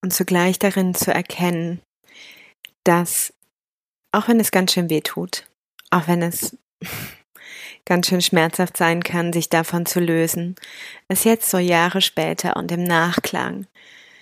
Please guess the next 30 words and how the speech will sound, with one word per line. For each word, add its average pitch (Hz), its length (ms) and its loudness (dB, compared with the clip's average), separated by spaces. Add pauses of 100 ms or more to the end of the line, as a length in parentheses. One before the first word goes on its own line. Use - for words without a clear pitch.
(840)
so 190 240 4
wohlig 180 420 4
warm 170 320 2
ist, - 420 -6
so - 320 -4
wunderschön, 180 920 0
solch - 300 2
eine 165 200 0
Tiefe - 500 -6
hat. - 320 -12 (1000)
So - 200 4
dass 175 180 2
auch 160 140 2
hier 180 340 4
sich - 240 -2
wieder 175 160 4
die 175 140 -2
Gegensätze 165 720 -2
begegnen 170 760 -4
und 165 220 -6
diese 165 220 0
Polaritäten 170 960 2
zueinander 190 640 2
finden. 175 520 -8 (1800)
Und 190 120 -4
vielleicht 233 300 4
magst 233 400 -2
du 226 60 0
grad 208 440 0
auch 196 360 0